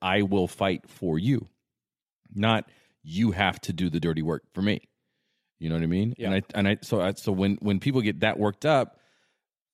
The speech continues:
Speaker 1: honestly, to me, I think it stems from a lack of faith in God's ability to be who he says he is.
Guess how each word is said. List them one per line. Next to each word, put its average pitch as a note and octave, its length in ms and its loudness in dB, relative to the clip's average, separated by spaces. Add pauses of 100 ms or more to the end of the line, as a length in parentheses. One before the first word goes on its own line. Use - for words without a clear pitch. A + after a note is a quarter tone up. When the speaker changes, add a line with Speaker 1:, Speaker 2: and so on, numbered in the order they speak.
Speaker 1:
honestly, G2+ 680 2
to - 140 -6
me, G#2 540 2
I F#2+ 160 0
think F#2+ 260 -4
it G#2 140 -4
stems F#2 480 -2
from F2+ 260 -2
a F2+ 60 2
lack E2 340 0
of F2 100 -4
faith A2+ 360 -2
in F2 100 0
God's E2 300 0
ability F2 400 -2
to D#2 80 -6
be D#2+ 180 -2
who D#2+ 120 -2
he D2+ 60 0
says D2+ 280 -2
he E2+ 160 -2
is. - 320 -4